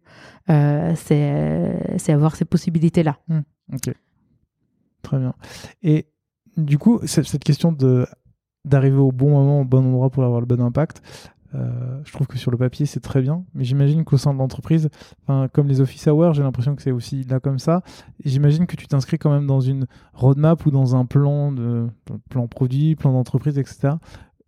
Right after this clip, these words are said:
Speaker 2: Comment vous trouvez votre place dessus pour se dire, euh, euh, ben, euh, telle recherche, c'est nous qui devons la faire, mais c'est pour que le produit soit, euh, sorti dans X mois, X semaines,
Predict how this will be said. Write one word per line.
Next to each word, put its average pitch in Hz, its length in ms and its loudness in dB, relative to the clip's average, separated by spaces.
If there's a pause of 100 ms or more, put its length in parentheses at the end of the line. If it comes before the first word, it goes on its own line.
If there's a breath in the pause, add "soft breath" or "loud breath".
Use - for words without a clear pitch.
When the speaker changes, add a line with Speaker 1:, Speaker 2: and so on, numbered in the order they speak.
Speaker 2:
Comment 160 240 4
vous 156 100 2
trouvez 143 220 0
votre 143 180 2
place 156 240 2
dessus 143 320 -2
pour 131 180 -4
se 135 120 -4
dire, 143 260 -2
euh, 127 160 0 (500 loud breath)
euh, 120 380 -2 (260)
ben, 123 360 0
euh, 123 140 2 (100)
telle 147 160 2
recherche, 143 520 0
c'est 139 80 -2
nous 139 80 0
qui 139 120 -10
devons 135 120 0
la 135 140 0
faire, 147 340 0
mais 139 280 0
c'est 135 160 -2
pour 127 260 -6
que - 100 -4
le 131 80 -2
produit 143 440 0
soit, 139 260 0
euh, 127 220 0 (340 soft breath)
sorti 143 380 -2
dans 127 240 -4 (480)
X - 340 -6
mois, 143 320 2
X - 180 -4
semaines, 151 480 2